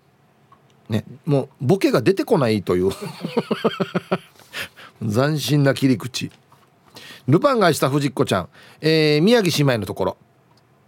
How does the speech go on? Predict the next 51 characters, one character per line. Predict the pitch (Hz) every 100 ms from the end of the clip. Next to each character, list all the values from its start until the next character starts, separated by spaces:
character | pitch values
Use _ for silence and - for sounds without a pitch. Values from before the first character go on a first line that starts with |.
| _ -
な | 139 156
ぜ |
か | 165 143
と |
い | 110
う |
と、 | 92 139
腕 | 156 180
に | 170
鳥 | 170 175
肌 | 156 117
が | 98
立 | -
た | 143
な | 127
く | 135
な |
っ | 95
た | -
か | 85
ら。 | - - -
「よ | 151
か | 165
っ | 220
た、 | - 311
こ |
の | 208
衣 | 190
装 | 180 175
で | 151
も | 135
大 | 151 151
丈 | 160
夫」 | 156 160
み | 117
た | 87
い | 92
な |
ね。 | 160 185 - - - - _
そ | - 143
う |
い |
う | 123
時 | 120
期 | 98
で |
す | 80
よ | 107
ね。 | 196 170 - _ _ -
う |
ん。 | 87 80 78 -